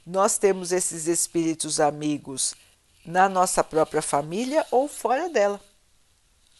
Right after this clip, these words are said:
Nós temos espíritos amigos no plano espiritual que ficam lá, ainda desencarnados, enquanto nós estamos aqui cumprindo as nossas provas. Eles podem,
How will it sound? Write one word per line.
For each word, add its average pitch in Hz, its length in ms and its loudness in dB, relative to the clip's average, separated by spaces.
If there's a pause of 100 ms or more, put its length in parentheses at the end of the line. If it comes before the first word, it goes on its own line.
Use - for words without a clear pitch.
(720)
Nós 226 340 2
temos 190 320 2
espíritos 165 680 -2
amigos 151 480 -2
no 180 180 -4
plano 170 380 2
espiritual 180 840 4 (580)
que 202 140 2
ficam 220 680 -2 (520)
lá, 156 440 6 (800)
ainda 165 500 2
desencarnados, 143 1000 -2
enquanto 156 480 -4
nós 170 380 0
estamos 151 520 -2
aqui - 280 -2
cumprindo 151 560 -6
as 135 140 -2
nossas 139 380 -2
provas. 175 680 4 (540)
Eles 214 360 4
podem, 175 500 2